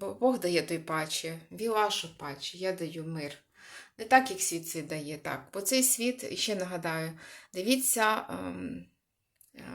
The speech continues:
с-, виставу. І бу-, і був вечір, було утро, день шестой.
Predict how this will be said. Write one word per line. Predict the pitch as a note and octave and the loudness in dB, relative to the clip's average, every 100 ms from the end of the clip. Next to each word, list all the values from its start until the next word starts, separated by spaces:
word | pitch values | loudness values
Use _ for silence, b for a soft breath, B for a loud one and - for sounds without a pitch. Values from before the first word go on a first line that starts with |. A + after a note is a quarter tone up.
| F#3 F#3 | -14 -14
с-, | - - | -14 -2
виставу. | G#3+ B3 - G#3+ G3+ G3+ G3 B B B B B - | -2 0 -4 -6 -4 -4 -6 B B B B B -4
І | G#3 | -2
бу-, | F#3 G#3+ A3 G3 - | 2 10 10 10 8
і | |
був | F#3 G#3+ G#3+ G3 F3 - - _ | 8 12 12 12 6 0 -18 _
вечір, | F#3+ A3+ - - A#3+ F3+ | 2 6 6 4 2 2
було | F3+ F3 F3 | 2 4 4
утро, | G#3+ C4 - G3 | 4 0 0 0
день | E3 F3 F#3 | 2 -2 -2
шестой. | - - - C#3 C#3+ | -4 -6 -6 -4 -4